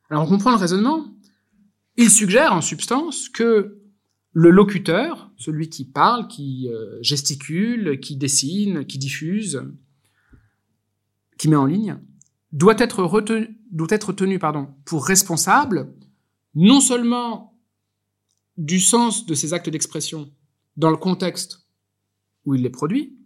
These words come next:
mais aussi du sens qu'il pourrait prendre dans d'autres contextes qu'il ne maîtrise pas.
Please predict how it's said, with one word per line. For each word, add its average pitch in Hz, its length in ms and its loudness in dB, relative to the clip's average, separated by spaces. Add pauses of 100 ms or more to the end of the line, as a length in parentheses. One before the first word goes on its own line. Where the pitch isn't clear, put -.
(640)
mais 175 120 8
aussi 208 240 6
du 180 120 0
sens 262 340 0
qu'il 196 160 -6
pourrait 156 240 -6
prendre 262 380 -4
dans 202 240 2
d'autres 220 340 0
contextes 190 420 -4
qu'il 208 140 2
ne 202 80 6
maîtrise 180 360 -2
pas. - 100 -18